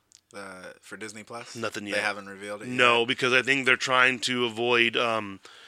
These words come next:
Speaker 2: people bailing on Netflix because they've already, uh, they've already said that Netflix is gonna lose something crazy. Um, I think they're gonna lose,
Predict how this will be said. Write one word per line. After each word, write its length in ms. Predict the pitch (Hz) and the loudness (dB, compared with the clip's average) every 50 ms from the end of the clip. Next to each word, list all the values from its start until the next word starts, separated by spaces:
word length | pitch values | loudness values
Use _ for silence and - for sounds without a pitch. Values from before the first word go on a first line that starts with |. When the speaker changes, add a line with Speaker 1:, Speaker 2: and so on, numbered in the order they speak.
| - - _ _ _ | -20 -20 _ _ _
Speaker 2:
people 320 | - 151 - - 135 123 | -6 -4 0 2 0 0
bailing 380 | 117 101 117 117 120 127 127 120 | 2 4 4 4 6 4 2 0
on 200 | 117 117 113 110 | 0 -2 0 0
Netflix 520 | 117 117 117 - - 131 131 131 - - - | 0 -2 -2 -2 -2 -2 -2 -2 -4 -6 -8
because 440 | 139 - - 135 127 117 110 - - - - - - - - - - - _ _ _ _ _ _ _ _ _ _ _ _ _ - | -6 -2 0 2 2 2 0 -2 -10 -18 -20 -20 -20 -20 -20 -20 -20 -20 _ _ _ _ _ _ _ _ _ _ _ _ _ 2
they've 200 | 127 131 127 131 | 4 4 6 6
already, 500 | 131 147 151 160 160 156 151 147 143 135 | 8 8 10 8 8 8 8 8 8 6
uh, 320 | 131 123 120 117 113 110 110 _ _ _ _ | 6 4 2 0 -2 -4 -8 _ _ _ _
they've 200 | 160 156 143 127 | -4 -2 2 4
already 240 | 165 180 175 156 147 | 4 6 6 4 4
said 340 | - - - 160 160 151 113 | 4 2 4 4 4 2 2
that 240 | 123 123 123 - - _ _ _ _ | 0 0 0 -2 -4 _ _ _ _
Netflix 380 | 151 151 160 151 156 160 151 139 | -4 -4 -2 0 0 -2 -2 -2
is 100 | 139 131 | -4 -4
gonna 180 | 127 135 127 | -4 -4 -2
lose 520 | 120 113 110 120 127 135 135 120 113 104 - | -4 -4 -2 -2 0 0 0 -2 -2 -4 -4
something 300 | - 123 120 120 113 110 | -6 -6 -6 -6 -8 -10
crazy. 680 | - - - 127 127 135 131 117 107 110 101 101 104 101 - - | -10 -6 0 2 2 2 2 0 -4 -8 -8 -10 -12 -14 -8 -4
Um, 520 | 113 110 107 101 98 95 98 95 92 - _ _ _ _ _ _ _ _ _ _ _ _ _ _ _ - - _ _ _ _ _ - - | -4 -2 -2 -4 -6 -10 -12 -16 -18 -20 _ _ _ _ _ _ _ _ _ _ _ _ _ _ _ -18 -18 _ _ _ _ _ -18 -16
I 40 | - | -12
think 140 | 107 123 127 | -12 -10 -10
they're 100 | 120 110 | -8 -6
gonna 200 | 110 117 113 110 | -6 -6 -4 -6
lose, 500 | 104 101 110 110 110 113 117 113 104 - | -6 -6 -6 -6 -6 -6 -6 -6 -8 -8